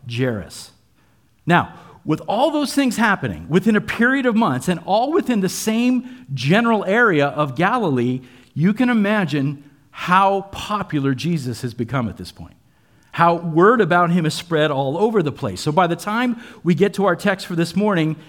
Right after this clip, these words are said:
he is a phenomenon. Word is spread all over northern Israel, and we're gonna see huge crowds following him. In fact, this is why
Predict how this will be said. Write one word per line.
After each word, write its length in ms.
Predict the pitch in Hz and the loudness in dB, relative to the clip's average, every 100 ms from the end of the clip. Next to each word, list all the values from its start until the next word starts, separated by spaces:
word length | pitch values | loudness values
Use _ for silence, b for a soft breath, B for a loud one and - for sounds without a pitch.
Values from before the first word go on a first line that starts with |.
| B | B
he 160 | - 254 | 0 2
is 100 | 202 | 2
a 60 | |
phenomenon. 840 | - 190 156 160 165 135 127 - - _ _ _ _ _ _ _ _ | 0 0 2 2 2 0 -2 -6 -20 _ _ _ _ _ _ _ _
Word 280 | 139 214 233 | 2 4 4
is 100 | 208 | 0
spread 280 | - 180 160 | 0 0 0
all 340 | - 202 226 | 2 2 4
over 180 | 214 190 | 2 2
northern 340 | 185 175 160 | 2 2 2
Israel, 420 | 156 135 127 92 B B - | 0 0 -2 -4 B B -4
and 160 | 165 165 | 0 0
we're 100 | 233 | 2
gonna 160 | 226 | 0
see 340 | - 190 175 123 | 0 0 0 -2
huge 640 | - - - 247 262 180 | -14 -12 0 2 2 0
crowds 400 | - 214 196 180 | -2 0 0 -2
following 400 | - 180 180 135 | -2 0 0 -2
him. 60 | 123 | -4
In 60 | |
fact, 240 | 117 151 135 | -2 -2 0
this 180 | 208 247 | -2 -2
is 160 | 151 | -4
why 500 | 160 233 214 151 160 | -2 0 0 0 -4